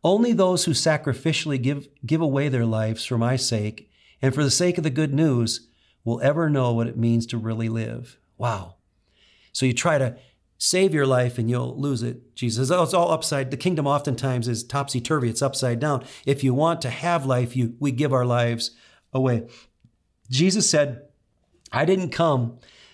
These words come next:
to be served, but to serve and give my life as a ransom for many." That's our Savior.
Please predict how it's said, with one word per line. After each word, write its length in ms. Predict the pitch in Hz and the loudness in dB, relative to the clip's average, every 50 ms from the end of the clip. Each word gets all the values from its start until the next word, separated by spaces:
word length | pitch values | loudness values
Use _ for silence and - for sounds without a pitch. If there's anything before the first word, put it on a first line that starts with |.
| _ _ _ | _ _ _
to 100 | - 151 | -2 0
be 140 | 120 131 123 | 2 2 2
served, 460 | - - - 170 165 156 139 113 98 | 2 2 2 2 4 4 2 2 0
but 160 | 113 120 120 | -2 -2 -2
to 80 | 120 113 | -2 0
serve 500 | - - - 156 147 139 120 113 117 117 | 0 0 2 2 2 2 2 0 -2 -2
and 200 | - - 120 117 | -2 0 0 0
give 220 | 117 135 160 170 165 | 2 2 0 2 2
my 180 | 156 147 143 | 0 0 0
life 440 | 135 131 135 139 131 131 123 123 - - | 0 0 2 2 2 2 0 -2 -4 -4
as 160 | 131 120 110 | -2 -2 0
a 60 | 120 | 0
ransom 500 | 113 117 120 127 131 123 - - 117 107 | 0 0 0 0 0 0 -2 -2 -2 -4
for 140 | 104 - 120 | -4 -4 -2
many." 400 | 113 120 135 127 113 104 107 - _ _ _ _ _ _ _ _ _ _ _ _ | -2 -2 -2 -2 -4 -6 -10 -14 _ _ _ _ _ _ _ _ _ _ _ _
That's 220 | - 156 175 - 151 | -4 -2 0 0 0
our 100 | 127 117 | 0 0
Savior. 520 | - - 170 185 151 107 95 87 87 | 0 0 0 0 -2 -4 -8 -10 -14